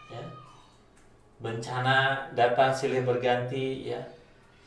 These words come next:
Pandemi pun seolah-olah tidak kunjung usai, selesai, ya. Maka jadikanlah diri kita ini termasuk orang-orang yang pandai untuk mengingat kematian. Hadirin yang dimuliakan Allah Subhanahu wa taala,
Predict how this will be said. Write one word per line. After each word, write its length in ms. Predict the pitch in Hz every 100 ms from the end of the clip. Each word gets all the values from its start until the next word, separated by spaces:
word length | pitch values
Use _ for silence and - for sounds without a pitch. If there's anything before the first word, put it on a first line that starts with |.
| -
Pandemi 580 | - 127 123 127 123 127 127
pun 160 | 131
seolah-olah 580 | 123 123 123 123 127 127 131
tidak 260 | 127 123 131
kunjung 260 | 123 123 123
usai, 480 | 123 - 131 131 135
selesai, 720 | - 127 120 - 135 131 135 - -
ya. 120 | 123 - - - - - - -
Maka 640 | - 113 - 139 135 - - - - 117
jadikanlah 640 | 120 120 - 131 131 123
diri 240 | 120 117 -
kita 240 | 113 -
ini 320 | 113 120 135 -
termasuk 400 | 113 - - -
orang-orang 640 | - 120 120 - - 123 120
yang 140 | 117 - - - - - - - - -
pandai 460 | - 143 147 147 127
untuk 160 | 123
mengingat 440 | 123 120 117 - -
kematian. 500 | 110 104 104 107 104 - - - - _ _ _ _ _ _ _ _ _ _ - - - - 123
Hadirin 360 | 143 190 170
yang 40 | 151
dimuliakan 320 | 143 143 139
Allah 200 | 165 -
Subhanahu 440 | - - - 123 113
wa 120 | -
taala, 380 | - - -